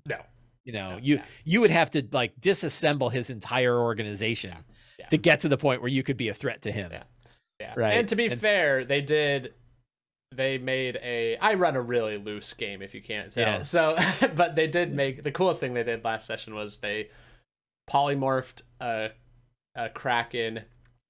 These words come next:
Speaker 1: into a goldfish, which was
Speaker 2: Yeah.
Speaker 1: funny. They made it a goldfish 'cause I don't think they know.
Speaker 2: Yeah, like Silgar, right?
Speaker 1: They don't
Speaker 2: Like,
Speaker 1: know about that.
Speaker 2: they should replace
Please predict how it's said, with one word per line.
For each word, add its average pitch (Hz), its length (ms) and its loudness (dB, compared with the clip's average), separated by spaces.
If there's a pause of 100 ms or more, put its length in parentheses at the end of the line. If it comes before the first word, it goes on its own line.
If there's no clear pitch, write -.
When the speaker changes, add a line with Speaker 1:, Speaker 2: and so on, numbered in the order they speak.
(280)
Speaker 1:
into 120 300 -6
a 107 60 -4
goldfish, 110 840 -6 (240)
which 127 220 -2
was 110 140 -2
Speaker 2:
Yeah. 104 200 0
Speaker 1:
funny. 123 360 0
They 107 140 -2
made 110 180 0
it 92 100 -4
a 107 60 -6
goldfish 104 480 -4
'cause 104 160 -8
I 110 80 2
don't 110 160 -4
think 113 160 -4
they 101 140 -4
know. 107 100 -2
Speaker 2:
Yeah, 147 160 8
like 120 160 2
Silgar, 139 600 4
right? 127 200 0
Speaker 1:
They 151 120 6
don't 170 180 4
Speaker 2:
Like, 151 100 6
Speaker 1:
know 113 300 2
about 113 340 -4
that. 104 160 -4
Speaker 2:
they 156 80 2
should 190 180 6
replace 180 400 6